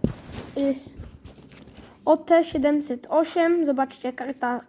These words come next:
y, y, angielska karta z O dwa, bo to jest sieć komórkowa na, w, w Czech, y, w, z Czech, y, z Niemiec. A to jak to dowolnie.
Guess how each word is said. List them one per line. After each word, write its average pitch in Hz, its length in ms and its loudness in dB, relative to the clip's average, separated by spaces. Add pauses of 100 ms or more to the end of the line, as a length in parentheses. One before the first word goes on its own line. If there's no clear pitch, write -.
y, - 560 -4
y, 233 100 0
angielska 277 680 4
karta 285 440 -2
z - 140 -2
O 254 100 -4
dwa, 269 320 4
bo 285 140 2
to 285 80 -6
jest 277 200 -4
sieć - 260 -6
komórkowa 269 560 -2
na, 247 420 -2
w, 247 60 -16 (420)
w - 80 -20
Czech, 320 460 2
y, 262 300 2
w, - 300 -16
z - 160 -12
Czech, 330 440 2
y, 254 220 0
z 247 140 -4
Niemiec. 285 640 2 (1400)
A 254 200 -2
to 254 120 -6
jak 254 200 0
to 254 120 -4
dowolnie. 254 680 2